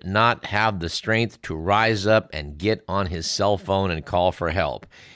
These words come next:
He laid there for eighteen hours until friends discovered him. He described being nauseated, feverish, extremely weak, and having experienced a loss of sense of smell.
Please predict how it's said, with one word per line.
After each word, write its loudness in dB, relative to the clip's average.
He -4
laid 0
there 4
for -2
eighteen -2
hours 2
until -2
friends -4
discovered -2
him. -10
He -8
described 2
being 2
nauseated, 2
feverish, 0
extremely 0
weak, -2
and 0
having -2
experienced -2
a 0
loss 2
of 0
sense -4
of -4
smell. -8